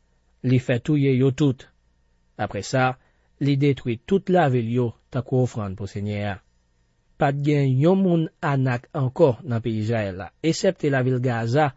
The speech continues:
lavil Gat ak lavil Asdòd. Jozye te pran tout peyi a jan senyè a te di Moyiz la epi li bay pèp Izrayèl la li pou li rele l pa l,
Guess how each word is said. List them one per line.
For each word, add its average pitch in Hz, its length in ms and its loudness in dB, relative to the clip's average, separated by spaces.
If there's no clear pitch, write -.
lavil 131 460 0
Gat 147 300 0
ak 120 220 -6
lavil 110 320 -4
Asdòd. 107 460 -4
Jozye 123 640 0
te 123 160 -6
pran 104 160 -8
tout 147 240 -2
peyi 123 400 0
a 160 100 -6
jan 117 240 -2
senyè 127 320 -2
a 120 80 -2
te - 140 -8
di 117 100 -2
Moyiz 117 320 -4
la 123 160 -2
epi 131 520 0
li 131 160 2
bay 131 360 2
pèp 123 220 -2
Izrayèl 123 340 0
la 101 120 -4
li 117 220 -2
pou 113 140 -4
li 104 100 -2
rele 107 240 -2
l 101 80 -8
pa 107 240 -2
l, - 80 -20